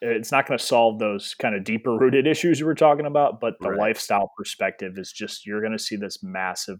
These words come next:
Speaker 1: boom and, like, this
Speaker 2: Right.
Speaker 1: such momentum and good vibes.
Speaker 2: Yeah, for the places that can make it, right? But hopefully we get
Speaker 1: Mm.
Speaker 2: those places that are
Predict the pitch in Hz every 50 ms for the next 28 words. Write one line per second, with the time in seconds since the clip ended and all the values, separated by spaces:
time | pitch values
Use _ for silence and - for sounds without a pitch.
0 | _ _ 104 104 101 98 98 98 95 92 92 92 92 87 - _ - 95 - -
1 | - - - - - 90 82 76 76 - - - 151 151 - - 117 113 107 101
2 | 98 104 113 117 110 101 87 85 87 87 104 98 95 92 90 - _ _ _ _
3 | - 113 107 107 101 92 - - - 104 98 87 87 92 87 73 62 - _ -
4 | - - _ _ _ _ _ _ _ _ _ _ _ _ _ _ _ _ 135 139
5 | 120 - - - 143 127 135 - 151 151 147 147 131 107 110 104 - 135 117 107
6 | 90 92 98 101 98 101 - 57 73 87 95 101 110 123 - 123 107 - 139 143
7 | 143 - 143 131 120 120 113 117 98 95 110 104 - - 123 117 110 - 117 101
8 | 101 98 92 - - 104 104 101 98 90 -